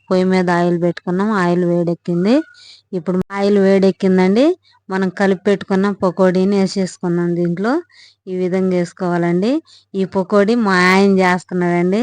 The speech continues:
చాలా టేస్ట్గా, చాలా బాగా చేస్తాడు. బజ్జీలు కానీ, పకోడీ కానీ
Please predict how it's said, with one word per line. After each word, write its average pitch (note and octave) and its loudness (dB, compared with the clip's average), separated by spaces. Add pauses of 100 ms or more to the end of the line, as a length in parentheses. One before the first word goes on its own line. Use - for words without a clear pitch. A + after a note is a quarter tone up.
(220)
చాలా F3+ 0
టేస్ట్గా, F#3+ -2
చాలా F3+ -2
బాగా F3+ 0
చేస్తాడు. E3+ -2 (500)
బజ్జీలు F3+ -2
కానీ, F#3 0
పకోడీ F3+ 0
కానీ F#3 -2